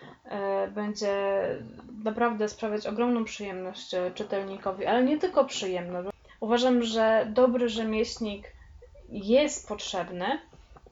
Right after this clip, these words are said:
mm, to jednak czasami fajnie jest, e, jest przeczytać coś, coś innego, co po prostu, e, odróżnia się od, mm, nadal dobrych, ale jednak podobnych do siebie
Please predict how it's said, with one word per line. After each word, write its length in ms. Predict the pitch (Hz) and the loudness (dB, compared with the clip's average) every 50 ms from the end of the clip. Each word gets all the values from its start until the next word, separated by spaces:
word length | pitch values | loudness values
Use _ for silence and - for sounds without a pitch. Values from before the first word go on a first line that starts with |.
| _ - | _ -8
mm, 460 | 214 208 208 208 208 214 214 208 208 208 - _ _ | -6 -4 -4 -2 -2 -2 -4 -4 -6 -8 -12 _ _
to 100 | 277 302 | 2 6
jednak 400 | 359 370 - 339 302 285 262 - | 6 6 6 6 4 4 2 -2
czasami 580 | - 294 285 - 302 302 277 277 277 269 262 | -4 -4 -4 -2 -2 -2 0 -2 -4 -4 -6
fajnie 600 | - - - - 294 311 330 330 311 269 262 247 | -12 -18 -2 2 2 2 4 2 2 2 2 2
jest, 260 | 233 226 - - - | 2 0 -4 -6 -2
e, 260 | - 214 202 202 208 214 | 0 0 0 0 0 0
jest 220 | 214 226 220 - | -2 -2 -4 -8
przeczytać 500 | - 240 220 - 226 214 214 208 208 - | -12 -8 -4 -4 -2 -2 -2 -2 -2 -4
coś, 380 | - - 247 247 247 - - - | -2 0 0 0 0 -2 -8 -12
coś 340 | - - 262 247 - - | -6 -6 -4 -4 -2 4
innego, 500 | 262 254 247 240 240 233 208 185 175 170 | 6 8 8 8 6 4 2 0 -2 -4
co 160 | - - - - | -6 -8 0 0
po 120 | 277 269 | 0 0
prostu, 580 | 269 311 302 277 262 - - 277 262 262 262 262 - - - - - - - - - - | 2 0 0 0 0 -2 2 4 4 4 2 -2 -12 -20 -20 -20 -20 -20 -20 -20 -8 -6
e, 120 | - - - | -6 -6 0
odróżnia 720 | - 220 226 208 247 262 277 262 233 - 226 214 208 202 208 | 2 2 4 4 4 2 2 0 0 0 -2 0 0 -2 -4
się 440 | 208 - - - 226 220 220 226 - - | -6 -8 -6 -2 0 0 2 0 0 2
od, 460 | - 208 208 214 214 214 - - - - _ _ _ _ _ _ - | 2 2 2 2 0 -2 -10 -18 -20 -20 _ _ _ _ _ _ -10
mm, 400 | 202 202 202 202 202 208 208 - - | -8 -8 -6 -6 -6 -8 -8 -6 0
nadal 400 | 220 233 254 240 294 277 254 220 | 2 2 4 6 6 6 6 6
dobrych, 540 | 233 240 226 220 240 233 240 233 233 - - _ _ _ _ _ _ _ | 6 4 4 4 2 2 2 2 0 -4 -10 _ _ _ _ _ _ _
ale 260 | - 208 208 214 226 233 | -2 2 2 4 4 4
jednak 300 | 240 233 233 226 220 - | 4 4 0 -4 -4 -4
podobnych 600 | - 233 214 220 226 220 220 214 202 202 208 208 | -4 0 2 2 2 2 2 0 -2 -2 -6 -4
do 140 | 202 202 196 | -4 -4 -4
siebie 540 | - - 220 208 196 196 202 196 202 208 | -4 -4 -6 -6 -6 -4 -4 -2 -2 -4